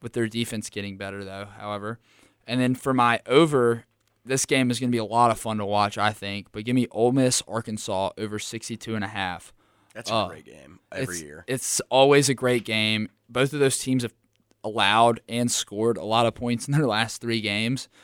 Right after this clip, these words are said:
Speaker 1: so it's gonna be a lot of fun to watch. And then for my under, just an absolute sickos committee game, 'cause I think both of these teams are just so bad they couldn't score points.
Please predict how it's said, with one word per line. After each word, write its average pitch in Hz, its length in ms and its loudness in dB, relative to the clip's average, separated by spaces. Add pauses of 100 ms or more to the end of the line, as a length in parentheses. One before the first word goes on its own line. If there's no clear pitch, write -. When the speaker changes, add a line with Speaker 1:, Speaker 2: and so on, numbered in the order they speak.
(160)
Speaker 1:
so 123 220 0
it's 117 140 0
gonna 131 100 0
be 123 80 2
a 113 80 0
lot 107 180 2
of 110 80 -2
fun 113 200 -4
to 107 80 -4
watch. 104 500 0 (380)
And 120 100 -4
then 120 80 0
for 127 80 -6
my 120 220 4
under, 123 420 2
just 117 220 -6
an 110 80 -6
absolute 117 460 -4
sickos 113 460 -2
committee 107 320 -4
game, 104 380 -2
'cause - 160 -16
I 110 60 -12
think 110 200 -10
both 113 180 -8
of - 40 -18
these 113 160 -8
teams 110 300 -6
are 101 40 -14
just - 340 -16
so - 280 2
bad 110 300 2
they 92 100 -12
couldn't 107 280 -6
score - 280 -8
points. - 480 -12